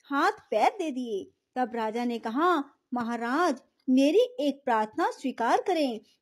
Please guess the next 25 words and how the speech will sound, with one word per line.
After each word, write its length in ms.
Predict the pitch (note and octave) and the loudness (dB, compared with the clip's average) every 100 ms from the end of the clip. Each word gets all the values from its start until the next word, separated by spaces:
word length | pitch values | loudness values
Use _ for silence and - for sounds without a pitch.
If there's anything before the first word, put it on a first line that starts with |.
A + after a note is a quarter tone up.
| B3 | -8
जैसा 520 | C4 D4+ D#4 A#4 C5+ | 0 2 2 0 2
दुख 320 | A#4+ A#4+ - | 2 0 -4
आपने 440 | C4 D#4 A#4 E4+ E4 | -2 0 0 2 4
मुझे 440 | C4 C4+ D4+ A4+ | 4 4 2 0
दिया, 540 | D4 C4 D#4 F#4+ C#4+ - _ _ | 0 0 4 4 2 -2 _ _
ऐसा 360 | C4+ C4 F#4 G4 | 0 2 0 -4
किसी 400 | G4 C4 - A#4 | -4 -8 -2 -2
को 160 | A#4 | 0
ना 160 | F#4 C#4+ | 0 0
देना।" 460 | A#3+ A3+ G#3+ F3+ F3+ _ - | 0 -2 -2 -8 -12 _ -4
शनिदेव 460 | A#3+ A#3+ G#3+ A#3 | -2 0 0 -2
ने 140 | G#3+ A#3 | -2 -2
कहा, 420 | A#3 C4 F#4 E4 - _ _ | 0 2 4 2 -2 _ _
तुम्हारी 420 | E4 C#4+ C#4+ F#4+ A#4 | 2 4 4 4 4
यह 240 | F4+ D4+ | 2 -2
प्रार्थना 500 | C#4 C4 B3+ B3+ G#4 | -2 -4 -4 -2 -4
स्वीकार 560 | G#4 B3 A#3 B3+ D#4+ G#4+ | -4 -6 -2 0 0 0
है। 220 | F#4 - - _ - | -2 -4 -14 _ -2
जो 340 | D4 A#4+ B4 | 4 4 4
मनुष्य 280 | G#4+ G#4 G#4+ | 0 -2 -2
मेरी 220 | G4+ G4 | 0 0
कथा 380 | F#4 D4+ D4 G#4 | 2 0 0 -2
सुनेगा, 640 | G4 D4+ C#4+ A#4+ A4 D#4 - _ - | -2 2 2 4 2 0 -4 _ -4
या 140 | B3+ A#3 | -2 -2
कहेगा, 600 | - A#3+ G4+ G#4 C#4 | -2 0 0 0 -2